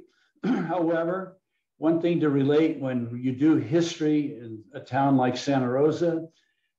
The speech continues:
uh, it might be six eleven Fourth Street in eighteen eighty-four, and the addresses do change with time because of the nineteen oh six earthquake,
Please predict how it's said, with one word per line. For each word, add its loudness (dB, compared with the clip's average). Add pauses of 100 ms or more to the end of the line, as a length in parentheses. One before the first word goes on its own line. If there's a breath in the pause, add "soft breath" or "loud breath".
(100)
uh, -2
it -4
might -2
be 2
six -4
eleven 0
Fourth -2
Street -4
in -8
eighteen -2
eighty-four, -2
and -10
the -4
addresses -2
do -2
change 0
with -6
time 0 (320)
because -2
of 0
the -10
nineteen -2
oh 0
six -6
earthquake, 0